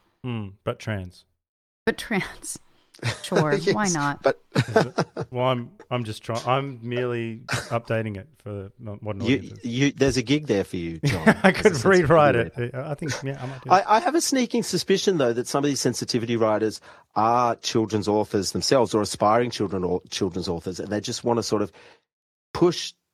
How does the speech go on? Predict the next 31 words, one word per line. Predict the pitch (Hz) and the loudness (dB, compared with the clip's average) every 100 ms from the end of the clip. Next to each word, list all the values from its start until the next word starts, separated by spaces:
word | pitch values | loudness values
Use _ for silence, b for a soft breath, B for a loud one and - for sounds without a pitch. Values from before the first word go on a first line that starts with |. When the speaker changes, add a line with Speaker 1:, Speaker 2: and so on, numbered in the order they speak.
| _ 120 | _ 2
Speaker 3:
Roald | 127 131 | 4 4
Dahl | 117 120 123 | 4 4 4
to | - | -2
the | 98 | -6
side, | 101 - 123 120 - | -2 2 4 4 0
push | 147 113 | -6 -4
it | - | 0
down | 113 127 131 | 2 4 2
a | |
little | 107 98 | 0 0
bit | 110 - | -2 0
so | - | 0
that | 107 113 | 2 0
maybe | 107 107 123 156 131 101 101 | 0 2 4 4 0 -4 -4
their | 92 104 127 | 0 0 0
books, | 110 104 - - | -2 -4 -6 -4
ooh, | 143 139 | -2 -2
that | 95 - | -4 -4
might | 117 104 - | -2 -2 -2
be | 98 | -6
a | 98 | -4
little | 104 | -4
bit | 95 104 | -4 -2
more | 120 117 | -2 0
room | 123 131 | 0 0
on | 131 | -2
the | 127 | -4
shelf | - 135 127 | -4 -6 -4
for | 127 | -4
them, | 120 131 139 135 | -2 -2 -2 -6
perhaps. | 127 123 135 - - | -6 -6 -6 -10 -20